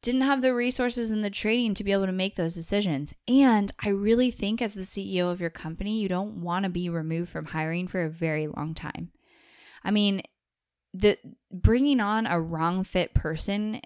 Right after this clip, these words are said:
costs you, I just saw a stat, it costs you, like, one and a half times their annual salary, one and a half to two times. And so why not, you know, get on that <laughs> final interview? I'm talking to myself, get on that final interview and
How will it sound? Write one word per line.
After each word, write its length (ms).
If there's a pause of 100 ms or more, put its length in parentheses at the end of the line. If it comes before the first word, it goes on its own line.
(120)
costs 440
you, 200
I 80
just 220
saw 120
a 80
stat, 400
it 80
costs 300
you, 100
like, 180
one 200
and 120
a 60
half 240
times 400
their 260
annual 380
salary, 640 (580)
one 140
and 100
a 40
half 180
to 100
two 180
times. 480 (540)
And 140
so 120
why 420
not, 280 (220)
you 120
know, 140 (220)
get 180
on 180
that 180
<laughs> 20
final 340
interview? 320
I'm 80
talking 380
to 80
myself, 720
get 160
on 120
that 140
final 280
interview 480 (640)
and 420